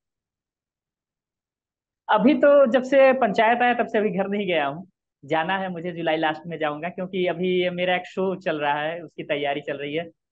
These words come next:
नौ तारीख को शो है मेरा, तो इसलिए वजह से थोड़ा सा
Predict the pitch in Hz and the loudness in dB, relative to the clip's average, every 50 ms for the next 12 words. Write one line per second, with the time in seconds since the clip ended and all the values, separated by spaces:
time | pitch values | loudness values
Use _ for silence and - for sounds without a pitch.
0 | - 156 151 151 160 156 156 156 - 175 160 - 180 165 156 151 143 139 135 156 | -6 -4 -2 0 0 0 0 -2 -2 -4 -4 -2 -2 -2 -2 -4 -6 -6 -8 -8
1 | 156 156 160 151 147 139 147 147 - _ 139 139 139 135 131 135 135 - - 165 | -8 -6 -6 -8 -8 -8 -10 -14 -16 _ -10 -8 -8 -8 -8 -10 -12 -10 -10 -10
2 | 196 - _ _ _ _ _ _ _ _ - 139 139 135 - 180 196 - | -10 -10 _ _ _ _ _ _ _ _ -2 -2 -2 -2 -2 -4 -6 -8